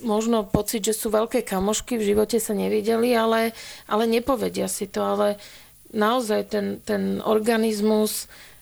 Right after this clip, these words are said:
je to normálne pre organizmus, že proste to libido klesne. To, to kojenie a tá starostlivosť o to mláďa je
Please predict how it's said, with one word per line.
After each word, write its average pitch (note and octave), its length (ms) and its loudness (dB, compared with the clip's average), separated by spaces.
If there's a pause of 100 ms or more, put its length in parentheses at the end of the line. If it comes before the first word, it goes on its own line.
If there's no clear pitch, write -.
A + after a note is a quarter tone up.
(160)
je A3 240 2
to A#3 160 -2
normálne G#3 580 2
pre F#3+ 220 2
organizmus, G3 640 0
že G3 100 0
proste - 380 -4
to G3+ 160 0
libido G3 340 4
klesne. G3 560 -2
To, G3 540 -2
to F#3+ 160 -4 (380)
kojenie G#3+ 480 4
a G3+ 80 0
tá G3+ 80 -2
starostlivosť G#3 880 0 (400)
o F#3+ 80 0
to G3 160 0
mláďa F#3+ 480 0
je G3 200 0